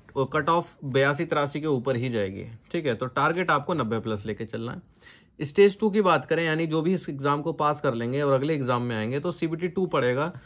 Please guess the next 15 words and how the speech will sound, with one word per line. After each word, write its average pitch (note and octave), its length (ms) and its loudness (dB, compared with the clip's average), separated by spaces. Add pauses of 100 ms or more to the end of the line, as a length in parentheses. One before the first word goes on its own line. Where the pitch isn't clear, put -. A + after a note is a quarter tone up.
(220)
जिसमें D#3+ 320 0
कि, G#3 260 0
अ, - 480 -10
एक D3 360 0
सौ G3+ 100 4
बीस G3+ 200 2
सवाल F3 280 4
होंगे D#3 260 0
और F#3+ 100 0
नब्बे D3 280 0
मिनट C#3+ 240 0
का B2 120 -2
ही C3+ 180 -2
समय A#2+ 220 -2
होगा। G2+ 340 -10